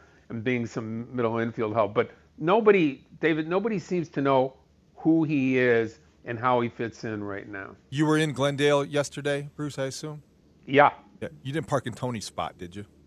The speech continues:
Speaker 1: I did not, but he certainly does have a spot with his name on it, uh, with the other executives of the Chicago White Sox, and I was gonna take a picture of it just for you.
Speaker 2: Thank you very
Speaker 1: and,
Speaker 2: much.
Speaker 1: and, and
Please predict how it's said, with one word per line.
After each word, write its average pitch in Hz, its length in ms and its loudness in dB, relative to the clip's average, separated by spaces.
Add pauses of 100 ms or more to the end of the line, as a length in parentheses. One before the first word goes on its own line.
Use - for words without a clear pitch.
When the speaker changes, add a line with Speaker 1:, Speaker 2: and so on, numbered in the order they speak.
(640)
Speaker 1:
I 147 120 8
did 170 240 6
not, 175 440 4
but 139 140 2
he 139 160 0
certainly 175 360 2
does 156 220 4
have 165 160 2
a 165 80 -2
spot 147 380 4
with 139 120 -2
his 135 200 -4
name 120 240 -2
on 120 160 -2
it, 147 200 -2
uh, 117 120 -4
with 120 160 -4
the 117 140 0
other 120 240 4
executives 113 680 -2
of 117 60 -6
the 107 80 -6
Chicago 110 460 0
White 104 220 2
Sox, 127 400 2
and 117 160 -4 (460)
I - 80 0
was 185 220 4
gonna 170 160 0
take 143 260 0
a 139 40 -2
picture 139 440 -2
of 117 100 -2
it 107 120 -2
just - 280 -8
for 123 160 -6
you. 110 380 -4
Speaker 2:
Thank 170 280 -2
you 139 80 -6
very 120 220 0
Speaker 1:
and, 117 80 -6
Speaker 2:
much. 110 220 0
Speaker 1:
and, 107 80 -8
and 123 100 -2